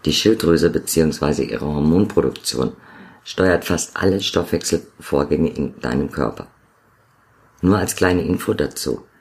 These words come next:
Stoffwechselvorgänge finden in jeder deiner Körperzellen statt. Das ist der Grund, warum sich Störungen im ganzen Körper bemerkbar machen.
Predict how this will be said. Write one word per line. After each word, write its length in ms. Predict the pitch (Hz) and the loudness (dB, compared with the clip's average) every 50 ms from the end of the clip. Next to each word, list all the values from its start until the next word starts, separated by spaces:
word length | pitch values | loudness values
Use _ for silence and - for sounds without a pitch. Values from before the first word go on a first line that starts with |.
| _ _ - | _ _ -14
Stoffwechselvorgänge 1080 | - - 107 107 107 113 95 - - 76 73 - - 69 64 57 - - - 62 - - | -2 0 0 0 2 0 0 0 0 -4 -4 -2 -2 -4 -4 -2 -4 -6 -6 -6 -8 -4
finden 300 | - 92 92 92 95 80 | 0 2 2 4 2 2
in 200 | 78 82 87 80 | 0 0 2 2
jeder 440 | 85 87 95 98 104 107 101 104 | 4 4 4 4 6 4 4 2
deiner 360 | - - 80 78 82 85 82 78 | 2 2 2 4 4 2 0 0
Körperzellen 680 | - 82 80 - - 67 - - - 52 50 50 50 | 0 -2 -4 -2 -2 -6 -6 -4 -6 -6 -4 -4 -6
statt. 340 | - - 57 - - - - _ _ _ _ _ _ _ _ _ _ _ _ _ _ _ - | -4 -4 -4 -6 -6 -8 -18 _ _ _ _ _ _ _ _ _ _ _ _ _ _ _ -6
Das 160 | - 78 - | -4 -2 -2
ist 180 | 87 - - - | -2 -4 -2 0
der 100 | 76 67 | -2 -2
Grund, 340 | - - 82 90 - - - | 2 2 4 4 4 4 0
warum 220 | 80 76 78 76 | 2 2 2 2
sich 200 | - - - - | 0 -2 -6 -6
Störungen 560 | - - 110 113 104 87 73 69 78 82 - - - - - - - _ _ - | 2 4 4 4 4 4 2 0 0 -2 -4 -8 -16 -16 -16 -16 -16 _ _ -4
im 140 | 76 76 - | -2 -2 0
ganzen 480 | - 82 87 110 107 - - 101 - | 2 2 2 2 0 0 -2 -2 -4
Körper 340 | - - 69 64 - 82 82 | -4 -4 -4 -2 0 -2 -2
bemerkbar 500 | - - 90 82 71 69 - - 64 57 | 0 2 2 2 2 0 0 -4 -6 -6
machen. 300 | 50 - - - - - | -6 -8 -10 -12 -16 -16